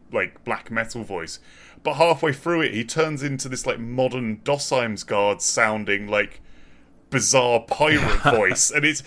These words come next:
Speaker 1: it's just so totally out of
Speaker 2: Yes.
Speaker 1: the blue. It, it's, it, it's part of how this song has so many surprising movements.
Speaker 2: And that's who I would recommend this to, like, fans of Dodheim's Guard, right?
Speaker 1: Oh, yeah, yeah. <laughs> Yeah, it's definitely got some of that to it.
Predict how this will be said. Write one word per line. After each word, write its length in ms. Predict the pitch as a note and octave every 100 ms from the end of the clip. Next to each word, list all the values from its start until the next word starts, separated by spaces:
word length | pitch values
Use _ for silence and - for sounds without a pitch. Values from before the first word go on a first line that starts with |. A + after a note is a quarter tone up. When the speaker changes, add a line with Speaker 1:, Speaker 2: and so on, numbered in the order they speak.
| - -
Speaker 1:
it's 160 | C#3
just 200 | E3+ -
so 220 | F#3 E3
totally 460 | D3 E3+ D3+ D#3 D3
out 120 | C#3
of 80 | B2+
Speaker 2:
Yes. 120 | A2+
Speaker 1:
the 60 | D3
blue. 320 | E3 C#3+ A2+
It, 160 | A2+ -
it's, 360 | C3+ C3+ - - - - -
it, 260 | - D3 C#3
it's 160 | C3+
part 260 | - C#3+ C3
of 80 | B2+
how 200 | B2+ B2
this 140 | A#2+
song 260 | - C3 A#2+
has 140 | A2+
so 320 | - - A#2+
many 220 | A2+ A2+ A2
surprising 800 | - - - A#2 A#2 A2+ A#2
movements. 760 | A#2 B2+ C#3 D3+ E3 E3+ - - - - - - - -
Speaker 2:
And 140 | C3+ C3
that's 200 | C3+ -
who 120 | A#2+
I 80 | A2
would 120 | G#2
recommend 440 | G2+ G#2 G2 F#2
this 120 | F2 -
to, 300 | E2 D#2+ D#2+
like, 220 | E2+ E2
fans 360 | - G2 F2+ F#2
of 180 | E2+
Dodheim's 400 | E2 F2 E2 D#2+
Guard, 300 | - D2+ D2
right? 240 | D#2+ E2+ - - -
Speaker 1:
Oh, 180 | F#2+
yeah, 360 | E2+ F2 D#2 D2+
yeah. 480 | E2 E2 D#2+ G#2+ C#3+
<laughs> 60 | E3+ - _ _ - -
Yeah, 100 | F#2
it's 280 | F2+ C#3 A#2+
definitely 380 | - A2 A#2+ A2
got 140 | G#2
some 180 | - G2+
of 80 | F#2+
that 220 | G2 G2
to 120 |
it. 80 | G2+